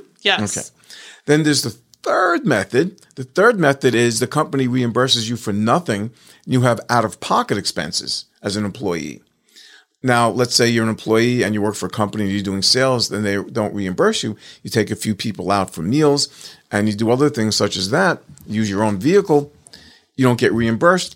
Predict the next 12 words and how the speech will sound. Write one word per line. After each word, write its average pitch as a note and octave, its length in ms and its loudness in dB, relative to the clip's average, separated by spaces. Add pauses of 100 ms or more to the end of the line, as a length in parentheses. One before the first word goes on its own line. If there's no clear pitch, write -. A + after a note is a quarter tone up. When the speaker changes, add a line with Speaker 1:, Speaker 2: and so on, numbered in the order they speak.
Speaker 2:
n-, A2+ 220 -6
and A2 180 0
you, A2 120 -2
now B2+ 220 0
you B2 140 0
can't A2 280 -6
write F#2+ 220 -4
that F#2+ 100 -6
off F#2+ 160 -2
because F#2+ 340 -8
you F#2+ 60 -6
can't F#2+ 340 -6